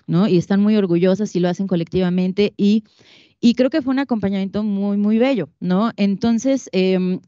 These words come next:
creo que efectivamente hay que organizarse como estudiante, pero creo que también está bueno en ese aprendizaje intergeneracional, ¿no? Donde tú puedes encontrar profesoras,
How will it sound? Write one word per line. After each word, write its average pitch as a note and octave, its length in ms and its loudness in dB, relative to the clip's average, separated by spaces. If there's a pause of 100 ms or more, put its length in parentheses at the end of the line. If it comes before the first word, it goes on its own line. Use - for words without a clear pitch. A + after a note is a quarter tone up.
creo A#3+ 200 2
que C#4+ 320 0 (120)
efectivamente A#3 720 0
hay G#3 120 -2
que A#3+ 100 -6
organizarse F#3+ 500 -6
como G3 160 -6
estudiante, F#3 600 -2 (440)
pero A3+ 160 2
creo A#3 160 -2
que D4+ 80 -4
también G#3 420 -4
está A3 240 -4
bueno G#3 460 -2
en G3+ 200 -2
ese G3+ 180 -2
aprendizaje F#3+ 640 -2
intergeneracional, E3+ 1160 -2
¿no? F3 360 0
Donde F3 320 0
tú - 160 -6
puedes G#3+ 320 0
encontrar E3+ 480 -2
profesoras, E3+ 720 -2